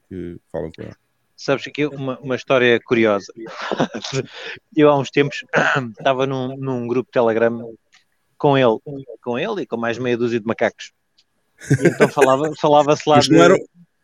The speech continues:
Speaker 1: mas não eram macacos bored apes, pô, não?
Speaker 2: Não, não, não, mamíferos, vá, meia dúzia de
Speaker 1: Ah,
Speaker 2: mamíferos.
Speaker 1: mamíferos. <laughs>
Speaker 2: E, e então, e então aquilo era, era, era, era para investir,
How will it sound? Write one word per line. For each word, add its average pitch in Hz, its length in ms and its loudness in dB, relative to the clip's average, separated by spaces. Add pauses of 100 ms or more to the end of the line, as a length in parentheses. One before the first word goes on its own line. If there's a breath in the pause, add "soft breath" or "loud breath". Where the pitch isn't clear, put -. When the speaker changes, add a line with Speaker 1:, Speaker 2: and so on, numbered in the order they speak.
Speaker 1:
mas 120 160 0
não 135 100 6
eram 160 140 6
macacos 170 440 2
bored 156 420 4
apes, 160 320 0
pô, 110 100 -2
não? 107 220 -4 (260)
Speaker 2:
Não, 202 160 0
não, 180 140 0
não, 160 340 -2 (300)
mamíferos, 147 460 -6
vá, 107 180 0
meia 139 180 -2
dúzia 139 220 -6 (100)
de 113 60 -2
Speaker 1:
Ah, 143 120 2
Speaker 2:
mamíferos. 147 560 0
Speaker 1:
mamíferos. 156 460 -6
<laughs> - 0 -
Speaker 2:
E, 156 120 0
e - 20 2
então, 165 320 0 (360)
e 151 160 -2
então 151 340 -2
aquilo 151 300 0
era, 151 300 4
era, 151 220 2 (240)
era, 139 680 -2
era 127 220 -4
para 135 200 -4
investir, 127 500 -2